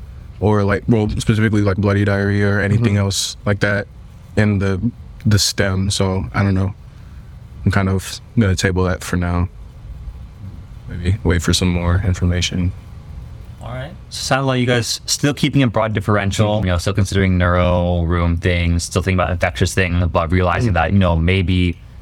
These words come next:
Speaker 3: our net of possible infectious causes is wider than we initially thought.
Speaker 1: Mm.
Speaker 2: Yeah.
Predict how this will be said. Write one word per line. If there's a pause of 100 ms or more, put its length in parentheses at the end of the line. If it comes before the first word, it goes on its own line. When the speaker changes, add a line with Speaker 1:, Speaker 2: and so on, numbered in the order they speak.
(120)
Speaker 3:
our
net
of
possible
infectious
causes
is
wider
than
we
initially
thought.
Speaker 1:
Mm.
Speaker 2:
Yeah.